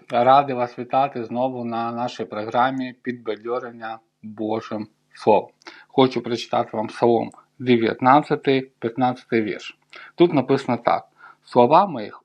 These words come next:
уст і роздуми мого серця нехай будуть тобі до вподоби, Господи,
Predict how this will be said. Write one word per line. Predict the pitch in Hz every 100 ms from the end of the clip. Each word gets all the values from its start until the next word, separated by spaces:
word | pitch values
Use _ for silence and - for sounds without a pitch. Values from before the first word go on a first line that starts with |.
| _
уст | 151 175 208 _ _ _
і | -
роздуми | 139 165 180 135 120
мого | 113 113 110
серця | - - 156 175 - 156 151 - - -
нехай | 131 131 220
будуть | 147 156 185 147
тобі | - 147
до | 147 139
вподоби, | - 139 147 175 170 92
Господи, | - 139 151 - -